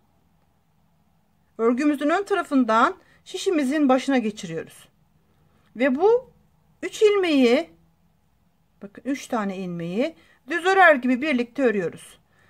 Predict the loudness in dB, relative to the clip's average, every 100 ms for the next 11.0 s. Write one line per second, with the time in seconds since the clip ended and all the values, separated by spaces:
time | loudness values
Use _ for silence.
0 | -8 -4 -4 -2 -2 -2 -2 -4 -4 -4
1 | -2 0 0 -4 -4 -2 0 0 -2 _
2 | _ _ _ -2 0 0 0 2 2 0
3 | 0 -4 -6 -10 -14 -20 _ _ -10 -2
4 | 0 -2 -8 -8 -8 -4 -2 0 0 0
5 | -2 -2 2 2 2 4 4 2 -2 -4
6 | -6 -12 -14 -14 -14 -18 -20 _ _ _
7 | _ _ _ _ _ -2 2 2 2 -2
8 | 2 2 2 2 2 4 2 -2 -4 -4
9 | -2 -2 -2 -2 -6 _ _ -8 0 0
10 | 0 -2 -2 -2 -4 -10 -12 -14 -20